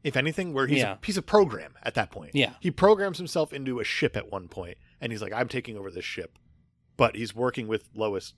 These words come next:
Speaker 1: MacGuffin to get off of this ship
Speaker 2: Yeah.
Speaker 1: to
Speaker 2: And it's
Speaker 1: save all that stuff, and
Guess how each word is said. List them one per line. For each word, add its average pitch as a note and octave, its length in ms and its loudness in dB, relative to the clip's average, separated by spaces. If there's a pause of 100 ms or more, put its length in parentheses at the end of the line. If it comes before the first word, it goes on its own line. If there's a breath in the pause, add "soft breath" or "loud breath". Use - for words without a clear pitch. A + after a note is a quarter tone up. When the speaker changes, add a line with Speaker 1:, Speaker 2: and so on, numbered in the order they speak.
Speaker 1:
MacGuffin G2+ 420 -6
to F2+ 60 -12
get G2 160 -4
off F#2+ 240 -2
of F#2+ 60 -14
this F2+ 300 -12 (140)
ship - 400 -6
Speaker 2:
Yeah. A#2 200 0
Speaker 1:
to G2+ 60 -6 (280)
Speaker 2:
And C3 100 -4
it's C3 80 -2
Speaker 1:
save G#2 300 0 (100)
all A#2+ 220 4
that A2+ 220 2
stuff, - 380 0
and F#2 180 -10